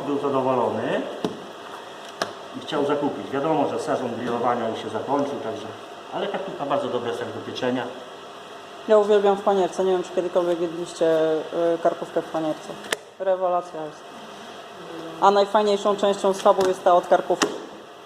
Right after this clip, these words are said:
Speaker 1: Dokładnie.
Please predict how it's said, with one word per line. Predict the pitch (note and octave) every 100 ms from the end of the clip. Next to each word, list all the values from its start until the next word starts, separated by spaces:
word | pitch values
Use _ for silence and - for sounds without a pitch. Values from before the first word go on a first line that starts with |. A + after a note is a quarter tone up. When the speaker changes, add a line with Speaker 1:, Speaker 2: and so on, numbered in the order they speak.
| - - - - - - - - - - - - - - - - - - - - - - G#2
Speaker 1:
Dokładnie. | E3 - -